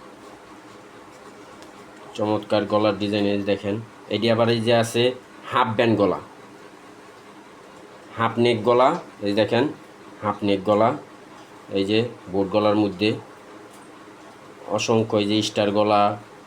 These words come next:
এই যে ভির মধ্যে একটু ছড়ানো সিঁড়ি গলা,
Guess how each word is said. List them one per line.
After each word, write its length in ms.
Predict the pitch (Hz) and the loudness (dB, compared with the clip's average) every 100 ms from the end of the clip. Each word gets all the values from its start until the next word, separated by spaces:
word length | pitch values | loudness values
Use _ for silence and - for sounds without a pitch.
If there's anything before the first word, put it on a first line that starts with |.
| - - - | -20 -20 -10
এই 60 | 98 | -6
যে 60 | 101 87 | -4 -4
ভির 220 | 95 104 104 | -4 -2 0
মধ্যে 240 | 104 92 104 | -2 -2 -4
একটু 160 | 101 107 98 | -4 -6 -2
ছড়ানো 360 | 101 101 101 101 113 - - - - - - - - | 0 2 4 2 -2 -12 -20 -20 -20 -20 -20 -16 -6
সিঁড়ি 280 | 110 107 101 | -2 -2 2
গলা, 240 | 107 104 | 2 4